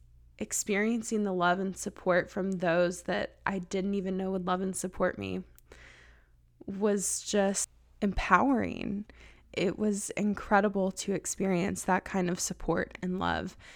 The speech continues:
And my prayer, my wish, my hope is that every single person that hasn't been able to come out yet, even if it's just from one person,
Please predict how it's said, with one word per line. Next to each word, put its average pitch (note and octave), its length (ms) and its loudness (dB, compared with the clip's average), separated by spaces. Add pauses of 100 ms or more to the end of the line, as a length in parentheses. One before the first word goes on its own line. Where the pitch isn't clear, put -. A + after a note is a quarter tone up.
(320)
And F#3+ 540 0 (1300)
my G3+ 300 2
prayer, F#3 760 2 (220)
my F#3 260 2
wish, F#3 600 0
my F3 180 0
hope F#3 520 -2 (460)
is F#3 160 -2
that F#3 140 2
every F#3 300 2
single F#3+ 280 0
person F#3 720 0 (440)
that F#3+ 200 2
hasn't F#3+ 380 4
been G3 120 2
able F#3+ 200 2
to F#3 80 -2
come G3 220 -4
out E3+ 200 0
yet, F#3+ 300 0
even A3+ 260 2
if C#4 140 4
it's - 200 0
just A3 300 4
from G#3+ 360 4
one G#3+ 240 4
person, F3+ 500 2